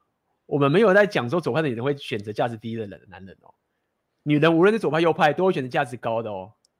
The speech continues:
就是，所以你不要搞错这件事情。所以这第一件事情。第二个是，对，左派的女人也会找强者当伴侣，就 Hyperion 的天性，这是 universal 的。那重点来的是这样子，是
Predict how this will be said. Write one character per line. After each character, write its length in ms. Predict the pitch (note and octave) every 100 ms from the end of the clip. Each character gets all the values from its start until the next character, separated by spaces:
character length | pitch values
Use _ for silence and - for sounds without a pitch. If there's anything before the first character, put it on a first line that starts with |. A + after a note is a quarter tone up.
| _ _ _ _ _ _ _
就 80 | D#3+
是， 80 | F3
所 100 | G#3
以 40 |
你 60 | D3+
不 80 |
要 80 | F3+
搞 200 | F3+ A#2+
错 200 | - C#3
这 40 | B2+
件 180 | A#2+
事 120 | A#2 A#2+
情。 220 | - G#1+ _ _ _ _ _ _
所 120 | F3+
以 140 | G#3+
这 160 | F3 G3+
第 160 | G3+ F#3+
一 40 |
件 140 | F3
事 120 | D#3 D#3
情。 200 | B2 G2
第 180 | - A3+
二 80 | B3
个 160 | G3
是， 240 | D#3 G#3 E3
对， 240 | - G3+ -
左 140 | D3+
派 160 | E3+ A#3
的 60 |
女 120 | D#3+ C3
人 260 | A2+ A2 _
也 260 | C#3 B2
会 400 | G#2 G#3 F3+ C#3+ _
找 240 | - G2+
强 200 | A2 B2
者 120 | B2
当 160 | G#2+ G#2+
伴 200 | A2 G2+
侣， 160 | E2+ _ _ _ -
就 80 |
Hyperion 380 | C#3 B2 D3 C#3+
的 40 | A2
天 220 | - A#2
性， 120 | A#2
这 120 | A2+
是 180 | C3 B2+ - -
universal 580 | B2 A#2+ C3 C#3 C3+ F#2
的。 180 | - - _ _ _ _ _ _ _
那 140 | - D4
重 340 | D4 C4 F#3
点 140 | C#3+
来 140 | A#2+ A2
的 120 | A2+
是 160 | - C#3
这 120 | C3
样 200 | A#2 G#2+
子， 140 | G2
是 360 | G2 F#3+ D3